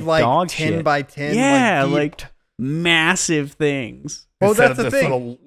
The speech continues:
Speaker 2: Th-, there's
Speaker 3: miniature
Speaker 2: no
Speaker 3: wrestling
Speaker 2: way they're
Speaker 3: ring.
Speaker 2: gonna make connections until you're gonna watch
Speaker 1: No.
Speaker 2: it for five minutes while they're spinning, and
Speaker 1: Well,
Speaker 2: then
Speaker 1: they'll
Speaker 2: they
Speaker 1: force
Speaker 2: finally
Speaker 1: them in.
Speaker 2: touch.
Speaker 1: And then it just flunk, just
Speaker 2: Yeah.
Speaker 1: falls over.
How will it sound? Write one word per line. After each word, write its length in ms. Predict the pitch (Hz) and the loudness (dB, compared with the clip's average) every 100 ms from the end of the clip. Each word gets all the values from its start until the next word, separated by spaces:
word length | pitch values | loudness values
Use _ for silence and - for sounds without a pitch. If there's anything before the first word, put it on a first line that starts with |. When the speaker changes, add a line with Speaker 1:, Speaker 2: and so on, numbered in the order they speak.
| _ - | _ -2
Speaker 2:
Th-, 220 | 196 156 | 0 0
there's 20 | |
Speaker 3:
miniature 400 | - - 175 - | 0 0 0 2
Speaker 2:
no 80 | 196 | 6
Speaker 3:
wrestling 220 | 254 226 | 6 6
Speaker 2:
way 160 | 208 220 | 4 4
they're 80 | 202 | 4
Speaker 3:
ring. 80 | 185 | 0
Speaker 2:
gonna 160 | 185 | 0
make 220 | 175 175 - | 0 -2 -2
connections 580 | 160 156 - 170 151 | -2 -2 -4 -6 -6
until 260 | 147 165 170 | -6 -4 -4
you're 80 | 165 | -4
gonna 160 | 180 170 | -2 -2
watch 340 | 156 170 175 | 2 0 0
Speaker 1:
No. 60 | 190 | -4
Speaker 2:
it 40 | |
for 120 | 160 | -8
five 500 | - 160 151 175 151 | -4 0 2 2 -2
minutes 340 | 143 151 143 - | -6 -4 -6 -6
while 140 | 139 | -6
they're 120 | 135 131 | -6 -10
spinning, 480 | - 147 147 127 | -6 -4 -4 -4
and 80 | 131 | -4
Speaker 1:
Well, 80 | 143 | -2
Speaker 2:
then 40 | 139 | -2
Speaker 1:
they'll 80 | |
Speaker 2:
they 40 | 139 | 2
Speaker 1:
force 200 | 175 165 | 2 2
Speaker 2:
finally 200 | 165 160 | 2 0
Speaker 1:
them 120 | 113 135 | -2 0
in. 40 | |
Speaker 2:
touch. 500 | 180 170 - - - _ _ _ _ - | 0 -2 -4 -10 -10 _ _ _ _ -8
Speaker 1:
And 60 | 123 | -8
then 100 | 113 | -6
it 40 | |
just 160 | 123 - _ | -10 -14 _
flunk, 340 | - 117 113 - _ - | -10 -8 -8 -14 _ -4
just 240 | 143 135 | 0 0
Speaker 2:
Yeah. 60 | 113 | 0
Speaker 1:
falls 340 | 143 131 127 | 0 0 0
over. 400 | 127 123 110 110 | -2 -2 -6 -8